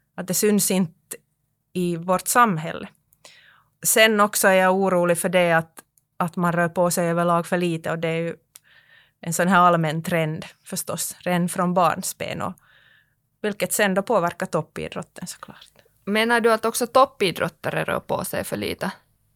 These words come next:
Speaker 1: Nå, toppidrottare är vanligtvis de som har då rört på sig så de kommer så långt, eller så, så det här, så börjar man då träna, eller man har gjort ganska så där mångsidigt lite olika, men att,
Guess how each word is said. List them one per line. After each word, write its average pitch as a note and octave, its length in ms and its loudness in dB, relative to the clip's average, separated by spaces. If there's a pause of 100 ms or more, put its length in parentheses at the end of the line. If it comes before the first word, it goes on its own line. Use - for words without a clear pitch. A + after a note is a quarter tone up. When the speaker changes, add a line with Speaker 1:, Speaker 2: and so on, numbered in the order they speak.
(840)
Speaker 1:
Nå, G3 120 0
toppidrottare A#3+ 960 4 (320)
är F#3+ 100 4
vanligtvis G3+ 520 2
de G3+ 100 0
som G3 200 2
har F#3+ 80 6
då F#3+ 120 4
rört F#3 380 4
på F#3+ 220 4
sig D#3+ 180 0
så F#3 100 -2
de F3 200 -2
kommer F#3+ 360 4
så E3 160 0
långt, D#3 380 0
eller F3 180 4
så, G#3+ 180 2 (720)
så G3 220 -2
det F#3 100 2
här, F#3 360 6
så G3 180 0
börjar F#3 300 2
man E3+ 180 2
då G3 80 2
träna, F3 540 2 (380)
eller F3 120 0
man F#3 160 2
har F#3+ 80 6
gjort F#3 320 0
ganska F3+ 300 -2
så F#3 100 0
där F3+ 100 4
mångsidigt D#3+ 640 -2
lite D#3 280 -4
olika, C#3+ 460 -6
men F3+ 180 0
att, G3 140 -4